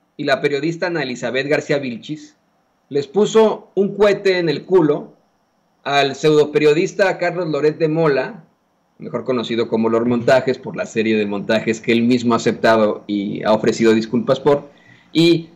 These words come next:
a mi queridísimo cuate Van Pipe, a Luis Felipe,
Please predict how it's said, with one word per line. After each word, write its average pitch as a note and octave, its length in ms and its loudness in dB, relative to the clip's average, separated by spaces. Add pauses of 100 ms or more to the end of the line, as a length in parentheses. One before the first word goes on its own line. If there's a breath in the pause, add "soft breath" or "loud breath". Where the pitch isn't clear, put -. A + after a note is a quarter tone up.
a C3 140 -2
mi C#3+ 140 0
queridísimo E3+ 720 2
cuate F3+ 640 0
Van C#3+ 240 -2
Pipe, G3+ 520 -4 (100)
a B2 120 -12
Luis B2+ 180 -8
Felipe, F3 540 0